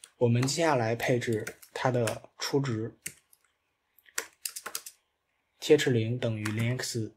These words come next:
四C，我们刚才计算过的初值，T幺零等于零X零零。OK，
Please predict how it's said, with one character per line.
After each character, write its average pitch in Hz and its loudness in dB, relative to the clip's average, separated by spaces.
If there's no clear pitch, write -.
四 - -4
C， 123 -2
我 120 -8
们 113 -2
刚 127 0
才 113 -8
计 147 0
算 131 0
过 120 0
的 113 0
初 - -2
值 113 -8
，T - 0
幺 135 6
零 113 0
等 107 -8
于 101 -10
零 101 -8
X 113 -6
零 104 -10
零。 107 -14
OK， 156 4